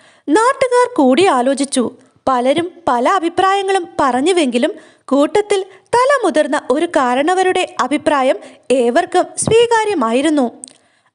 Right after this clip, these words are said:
അദ്ദേഹത്തോടൊപ്പം ഒരു പറ്റം ആളുകൾ കടമറ്റത്ത് കത്തനാരെ കണ്ട് സങ്കടം ബോധിപ്പിക്കുവാൻ പുറപ്പെട്ടപ്പോൾ മറ്റുള്ള ആൾക്കാർ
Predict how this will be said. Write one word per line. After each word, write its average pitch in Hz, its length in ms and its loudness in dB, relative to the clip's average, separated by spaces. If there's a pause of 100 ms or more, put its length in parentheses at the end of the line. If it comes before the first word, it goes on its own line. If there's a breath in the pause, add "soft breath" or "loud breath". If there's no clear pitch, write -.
അദ്ദേഹത്തോടൊപ്പം 269 840 0 (260 loud breath)
ഒരു 453 240 2
പറ്റം 370 280 -2 (160)
ആളുകൾ 247 460 0 (340 loud breath)
കടമറ്റത്ത് 349 640 -2 (160)
കത്തനാരെ 415 500 0 (120)
കണ്ട് 254 320 0 (260 loud breath)
സങ്കടം 415 520 0
ബോധിപ്പിക്കുവാൻ 269 840 0
പുറപ്പെട്ടപ്പോൾ 240 720 0 (360 loud breath)
മറ്റുള്ള 269 460 0
ആൾക്കാർ 359 460 0